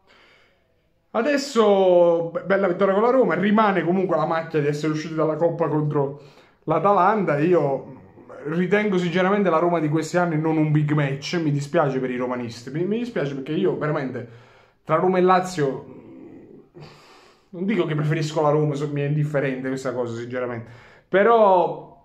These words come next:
mm, cioè, la Roma l-, l'ho sempre vista comunque come una squadra big della Serie A, eccetera. Però per come gioca in questi anni è, è pietosa,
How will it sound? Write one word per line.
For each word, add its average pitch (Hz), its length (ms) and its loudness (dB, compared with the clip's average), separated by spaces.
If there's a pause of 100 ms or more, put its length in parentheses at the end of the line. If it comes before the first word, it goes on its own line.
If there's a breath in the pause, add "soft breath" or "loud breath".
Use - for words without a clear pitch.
mm, 214 460 -16
cioè, 202 220 -4
la 208 140 2
Roma 185 760 0
l-, 190 340 -2
l'ho 196 100 -2
sempre 214 340 -2
vista 196 280 -4
comunque 175 280 -2
come 170 120 -2
una 170 180 -2
squadra 170 320 -2
big 151 340 -4
della 156 220 0
Serie 156 260 -2
A, 160 200 -2
eccetera. 165 460 -6 (640 loud breath)
Però 165 260 -4
per 147 180 -2
come 170 300 0
gioca 156 400 2
in 147 100 2
questi 147 360 0
anni 131 440 -2
è, 123 960 -8
è 123 120 -12
pietosa, 120 760 -6